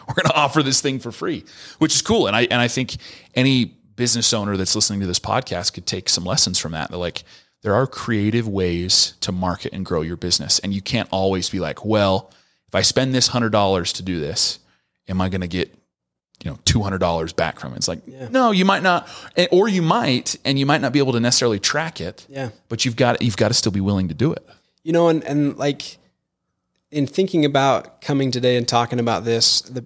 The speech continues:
Speaker 2: the, the biggest thing that I kept thinking about was a successful business person or a successful entrepreneur doesn't,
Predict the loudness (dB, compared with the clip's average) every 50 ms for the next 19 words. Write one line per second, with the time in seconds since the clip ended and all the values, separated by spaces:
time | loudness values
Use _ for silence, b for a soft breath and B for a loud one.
0 | -14 -20 -20 -20 -20 -20 _ _ -10 -10 -8 -4 -2 -2 0 0 0 0 0 0
1 | 0 0 0 -2 -2 0 -2 -2 -2 -2 -6 -6 -6 -6 -4 -6 -6 -6 -4 -4
2 | -2 -2 -2 -2 -2 -2 -2 -2 -2 B B B B B B B B -4 -2 -2
3 | 0 0 0 0 2 2 2 0 0 0 -2 0 0 -2 0 0 -2 -2 -2 -4
4 | -4 -2 -2 -2 0 0 0 0 2 0 0 0 0 0 0 0 0 0 -2 -2
5 | -2 -4 -4 -6 -10 -10 -10 -8 -6 -4 -4 -4 -4 -6 b b b b b b
6 | b b _ _ _ _ _ _ _ -2 0 2 2 2 2 0